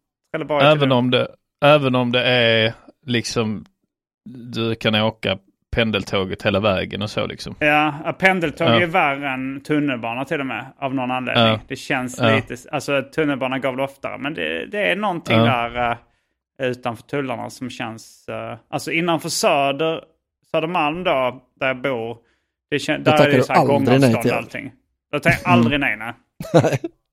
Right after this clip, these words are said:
Speaker 2: Nej.
Speaker 1: Innanför tullarna, ibland. Utanför
Speaker 2: Eh,
Speaker 1: tullarna,
Speaker 2: du
Speaker 1: alltid.
Speaker 2: Eh, bor ni utanför tullarna, Albin?
Speaker 3: Ja.
Speaker 2: Ja.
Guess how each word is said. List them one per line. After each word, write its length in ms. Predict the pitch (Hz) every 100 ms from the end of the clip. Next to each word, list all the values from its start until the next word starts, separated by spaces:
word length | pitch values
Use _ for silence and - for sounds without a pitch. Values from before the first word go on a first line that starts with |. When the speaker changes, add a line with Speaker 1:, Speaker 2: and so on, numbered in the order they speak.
| -
Speaker 2:
Nej. 220 | 113 110 120 -
Speaker 1:
Innanför 340 | 160 160 156
tullarna, 680 | - 190 175 147 139 147 151 _
ibland. 640 | 156 127 156 139 117 120 - _ _ _ _ _ _ _ _ _ _ _ _ _ - _ _ 151
Utanför 280 | 139 131 127
Speaker 2:
Eh, 60 |
Speaker 1:
tullarna, 240 | 123 123 123
Speaker 2:
du 60 |
Speaker 1:
alltid. 300 | 127 120 - - _ _ _ _ _ -
Speaker 2:
Eh, 180 | 143 139
bor 360 | 127 156 147 151
ni 160 | 160 143
utanför 420 | 156 - 131 135
tullarna, 720 | - 139 135 117 104 101 101
Albin? 340 | 101 92 98 120
Speaker 3:
Ja. 160 | 131 - _ _ _ _ _ _ _ _ _
Speaker 2:
Ja. 120 | -